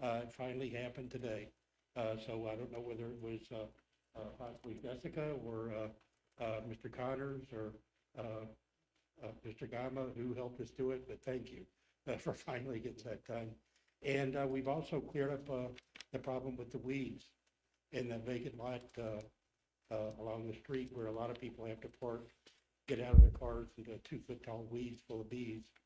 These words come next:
Uh, there, that's finally been taken care of as well. So, uh, thank you for that too.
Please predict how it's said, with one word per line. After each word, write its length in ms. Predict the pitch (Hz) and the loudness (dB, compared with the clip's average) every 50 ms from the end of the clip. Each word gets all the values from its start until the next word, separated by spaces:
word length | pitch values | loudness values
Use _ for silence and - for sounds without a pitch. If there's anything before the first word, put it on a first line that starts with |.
| _ - - - - - 254 - 123 | _ -12 -12 -10 -6 -6 -4 0 2
Uh, 260 | 117 113 110 113 110 107 110 - - - _ - | 2 2 2 0 -2 -4 -8 -12 -20 -20 _ 0
there, 140 | 135 135 | 0 2
that's 240 | 131 135 131 127 127 | 2 2 0 -2 0
finally 340 | - - 123 113 117 120 113 | -2 -4 -4 -4 -4 -4 -6
been 200 | 117 117 107 113 | -6 -6 -8 -6
taken 240 | - 127 110 117 123 - - | -6 -6 -8 -6 -8 -8 -6
care 140 | 120 113 110 | -4 -4 -4
of 160 | 117 113 113 | -4 -6 -8
as 80 | 110 - - | -10 -8 -8
well. 260 | 120 120 120 110 107 - - | -8 -6 -6 -8 -10 -6 -4
So, 160 | 113 110 110 - - - _ _ - - _ _ _ _ - | -4 -4 -4 -6 -12 -20 _ _ -20 -20 _ _ _ _ -4
uh, 240 | 120 107 110 120 117 - | -4 -2 -2 -4 -4 -4
thank 200 | - 123 110 - | -4 -4 -4 -4
you 100 | - 110 | -6 -6
for 80 | - 123 | -6 -4
that 280 | 117 113 113 113 - - | -2 -2 -4 -4 -6 -6
too. 180 | 139 131 113 | -6 -6 -6